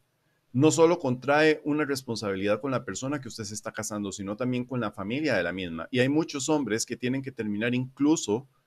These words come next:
manteniendo a la suegra o cuidando de la suegra también, no solo de sus hijos y de su esposa, porque ya ha adquirido un matrimonio. Una vez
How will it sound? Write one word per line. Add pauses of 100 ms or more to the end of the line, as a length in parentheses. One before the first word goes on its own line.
manteniendo
a
la
suegra
o
cuidando
de
la
suegra
también,
no
solo
de
sus
hijos
y
de
su
esposa, (400)
porque
ya
ha
adquirido
un
matrimonio.
Una
vez